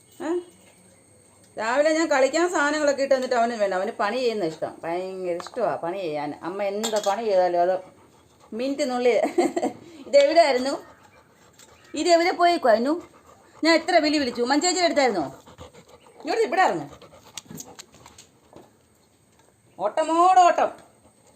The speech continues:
ഇങ്ങോട്ട് കയറിക്കേ, ഇങ്ങോട്ട് കയറിക്കേ. ഓ, ഓ, ഇല്ല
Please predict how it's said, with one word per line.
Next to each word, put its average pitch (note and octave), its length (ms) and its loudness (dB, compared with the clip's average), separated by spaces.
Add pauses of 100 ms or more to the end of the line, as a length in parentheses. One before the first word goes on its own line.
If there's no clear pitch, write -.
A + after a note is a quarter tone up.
(140)
ഇങ്ങോട്ട് E4 260 -2
കയറിക്കേ, A#3 260 4 (680)
ഇങ്ങോട്ട് F4+ 280 4
കയറിക്കേ. D#3 280 -2 (1800)
ഓ, G#4 40 2 (500)
ഓ, D4+ 140 -4 (360)
ഇല്ല E4+ 120 -2